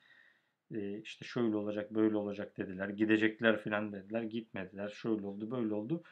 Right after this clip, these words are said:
Bu konuda sorumluluk alma kültürü de yok. Yani hesap sorma kültürü de yok. Sorumluluk alma kültürü de yok. Yani biz böyle bir şey yaptık, hata oldu, yanlış oldu filan da denmiyor. Bu da tamam yani bu adamlar hala daha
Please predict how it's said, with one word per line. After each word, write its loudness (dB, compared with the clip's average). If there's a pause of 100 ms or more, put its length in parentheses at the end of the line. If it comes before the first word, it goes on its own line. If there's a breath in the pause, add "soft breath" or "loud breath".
(400 loud breath)
Bu -2
konuda 0
sorumluluk 0
alma 2
kültürü -4
de 0
yok. -4
Yani -6
hesap 0
sorma -2
kültürü -4 (260)
de 6
yok. 0
Sorumluluk 0
alma 0
kültürü -2
de -2
yok. -4
Yani -6
biz -6
böyle 2
bir -8
şey -2
yaptık, -8
hata -2
oldu, -4
yanlış -4
oldu -6
filan -4
da -8
denmiyor. -4 (640 loud breath)
Bu 2
da 6
tamam 6
yani 2
bu 8
adamlar 4
hala 4
daha 0